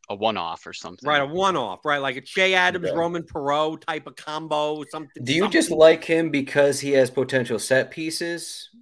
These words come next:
Speaker 3: or because, like, he's
Speaker 2: Yeah,
Speaker 3: on
Speaker 2: well, he's, and he's fifty-four. I mean, he has upside to be a seven K. He has upside to be Pedro Neto's price.
Speaker 3: Okay.
Speaker 2: At fifty-four hundred. I mean, so, like,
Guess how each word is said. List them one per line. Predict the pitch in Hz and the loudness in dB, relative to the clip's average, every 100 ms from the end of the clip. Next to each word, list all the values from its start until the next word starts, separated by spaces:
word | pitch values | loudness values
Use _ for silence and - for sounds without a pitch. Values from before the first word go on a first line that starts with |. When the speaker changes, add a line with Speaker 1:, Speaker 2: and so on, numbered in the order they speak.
| _ _ _ _ _ _ _ - | _ _ _ _ _ _ _ -6
Speaker 3:
or | 117 117 117 113 113 - - _ _ 107 | 0 2 4 4 2 -2 -12 _ _ -10
because, | 117 117 117 110 101 - - - - - | -8 0 0 0 -6 -10 -10 -12 -16 -8
like, | 113 - | -8 -4
he's | 131 | 0
Speaker 2:
Yeah, | 147 | 2
Speaker 3:
on | 160 | 2
Speaker 2:
well, | 156 | -2
he's, | 151 | -4
and | 175 165 185 170 | -6 -6 -4 -4
he's | 160 - | -4 -6
fifty-four. | 170 170 160 170 | -8 -8 -6 -2
I | 165 | -2
mean, | 165 160 | -4 -4
he | |
has | 190 165 | -4 -4
upside | 208 208 - 185 170 | -4 -6 -2 -2 -2
to | 165 | -6
be | 156 | -10
a | 151 | -10
seven | - 165 156 165 | -6 -8 -6 -10
K. | - 147 139 - - - | -10 -12 -12 -14 -20 -6
He | |
has | 254 240 | -4 2
upside | 226 - 208 190 | 2 4 0 0
to | 180 | -4
be | 190 | -8
Pedro | - 180 165 170 | -2 -2 0 -2
Neto's | 151 147 151 131 107 | -2 0 0 0 -4
price. | - 117 98 87 - - - _ _ _ - | -8 -6 -6 -8 -14 -20 -20 _ _ _ -4
Speaker 3:
Okay. | 123 107 101 92 | -2 2 2 0
Speaker 2:
At | 139 | -6
fifty-four | 165 160 156 160 151 | -4 -6 -4 0 2
hundred. | 156 123 | 0 0
I | 131 | -4
mean, | 139 135 | -4 -8
so, | - 143 | -4 -2
like, | 139 135 120 | 0 -2 -6